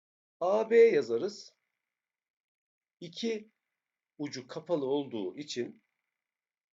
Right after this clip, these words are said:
köşeli parantezle baştan ve sondan kapatırız. Bu gösteriminde okunuşu A B doğru parçasıdır.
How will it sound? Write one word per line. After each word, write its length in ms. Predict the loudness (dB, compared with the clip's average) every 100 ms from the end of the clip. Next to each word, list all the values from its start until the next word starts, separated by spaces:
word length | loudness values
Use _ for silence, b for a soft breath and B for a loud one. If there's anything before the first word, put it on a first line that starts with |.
| -16
köşeli 420 | -10 -6 -6 -8
parantezle 840 | -12 -10 -10 -6 -6 -4 -2 -2 -4 _ _ _ _ _ _ _ _ _ _
baştan 460 | -6 -4 -2 -2 -2
ve 60 | -6
sondan 460 | -2 -2 -2 -6
kapatırız. 680 | -6 -14 -16 -16 -18 -20 -20 _ _ _ _ _ _ _ _ _ _ _ _ _
Bu 320 | 0 0 -2 _ _ _ _ _
gösteriminde 720 | -6 -4 -4 -4 -4 -6 -6
okunuşu 680 | -8 -8 -12 -10 -8 -8 -10 _ _ _ _ _ _
A 320 | -6 -4 -4
B 340 | -4 -4 -4 -10 _ _ _ _ _ _ _ _ _ _ _ _
doğru 400 | -6 -4 -4 -8
parçasıdır. 920 | -10 -8 -8 -10 -12 -14 -16 -18 -18